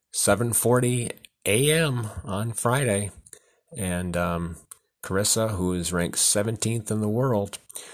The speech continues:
um, she comes in with a, with a best of fourteen twenty-six thirty-four on the season. Um, she, um, was beaten at the Olympic trials by her Bowerman Track Club teammate, Elise Cranny.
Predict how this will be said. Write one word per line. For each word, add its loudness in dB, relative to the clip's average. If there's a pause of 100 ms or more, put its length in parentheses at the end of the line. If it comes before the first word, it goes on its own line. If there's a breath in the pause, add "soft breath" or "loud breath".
(220 loud breath)
um, -4
she 2
comes 0
in -4
with -4
a, -4
with -4
a -4
best -2
of -4
fourteen -4
twenty-six -4
thirty-four 0
on -2
the -4
season. 2 (760 loud breath)
Um, -2 (640)
she, 0
um, -2
was -2
beaten 2
at -4
the 0
Olympic -2
trials -2
by -2
her -2
Bowerman 2
Track 2
Club -4 (140)
teammate, -2
Elise 0 (100)
Cranny. 0